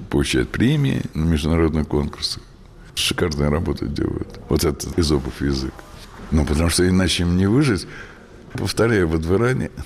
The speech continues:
к карикатуре относятся так, что... Ну и пускай. Пускай рисует, да. Но у нас есть свои карикатуристы, вот они нормальные. Хотя есть карикатуристы, которые эмигрировали из Ирана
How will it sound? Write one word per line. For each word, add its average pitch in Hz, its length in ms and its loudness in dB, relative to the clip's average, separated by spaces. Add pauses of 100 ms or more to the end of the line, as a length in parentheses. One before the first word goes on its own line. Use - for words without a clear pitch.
(360)
к - 60 -8
карикатуре 110 520 2
относятся 95 380 2
так, 71 240 -2
что... 58 440 -2 (480)
Ну 151 120 4
и 170 40 2
пускай. - 420 -4 (580)
Пускай - 320 0
рисует, 131 420 4
да. 85 220 2 (240)
Но 95 160 2
у - 20 2
нас 104 220 2
есть - 160 0
свои 135 240 2
карикатуристы, 92 640 0
вот 80 200 -2
они 82 320 4 (100)
нормальные. 58 880 -2 (460)
Хотя - 340 0
есть 117 440 2
карикатуристы, 85 680 0
которые 69 580 0
эмигрировали 95 720 2
из 80 140 2
Ирана 78 460 2